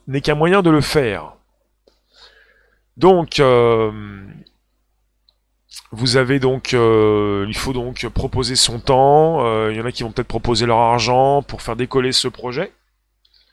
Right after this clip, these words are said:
Dites-moi, je vous lis, le problème, c'est pas la dangerosité du covid dix-neuf.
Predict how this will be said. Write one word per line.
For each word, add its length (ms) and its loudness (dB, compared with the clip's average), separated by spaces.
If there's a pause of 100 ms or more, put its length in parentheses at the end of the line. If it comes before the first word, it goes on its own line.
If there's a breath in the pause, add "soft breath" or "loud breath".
(1300)
Dites-moi, 520 -6
je 140 -4
vous 120 -4
lis, 380 -4 (220)
le 140 -6
problème, 580 -6 (400)
c'est 280 -12
pas 180 -6
la 100 -4
dangerosité 1200 -6
du 180 -14
covid 280 -8
dix-neuf. 680 -6